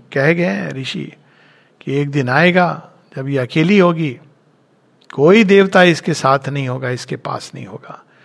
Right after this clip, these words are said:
और इसको तो नियति की जो, अ, समस्या है, मानव नियति को, उसको अपने कंधे पर धारण करके, मानव की व्यथा को अपने अंदर हृदय में धारण करके, इसको पूरे भाग्य के जितनी भी शक्तियां हैं,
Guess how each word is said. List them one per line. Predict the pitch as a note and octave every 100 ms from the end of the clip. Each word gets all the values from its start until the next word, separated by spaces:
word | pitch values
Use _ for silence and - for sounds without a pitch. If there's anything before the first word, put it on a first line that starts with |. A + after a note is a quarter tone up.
| _ _ _ _ -
और | D3+
इसको | C#3+ - F3
तो | G3
नियति | D#3+ D3+ D#3 D3 F3+
की | - - D3+
जो, | D#3 F3 G#3+ - _ _ _ _ _ _ -
अ, | - - B2+
समस्या | - C3+ C#3 - E3+
है, | C#3+ C3
मानव | A#2+ B2+ F3 G3+
नियति | E3+ D#3 B2+ D#3
को, | - - _ _ - F3
उसको | D#3 -
अपने | D3+ C3+ D3 D#3 G3 _ _ _ _ -
कंधे | C3 C#3+ F#3
पर | F3+ D3
धारण | A2+ A#2+ D3
करके, | C3+ B2+ - D3 - _ C3+
मानव | A#2+ D3+ F3+
की | - E3
व्यथा | A#2 C3+ F3 G#3+
को | G3
अपने | D#3 D#3+ D3+
अंदर | C3 C3 B2
हृदय | B2 C3+
में | C#3 A2+
धारण | A2 A#2+
करके, | B2+ - - - _ _ _ _ _ _ _ _ _ _ _ _
इसको | B2 - - G3 A3+
पूरे | - - D3 F3+
भाग्य | A#2 - A2 F3+ F#3+
के | F3 E3+ D#3
जितनी | A#2+ C#3 G3+ D4 C#4
भी | F3 G3+ F#3 B2 -
शक्तियां | - D#3+ - - D#3+ C3+
हैं, | A#2+ - -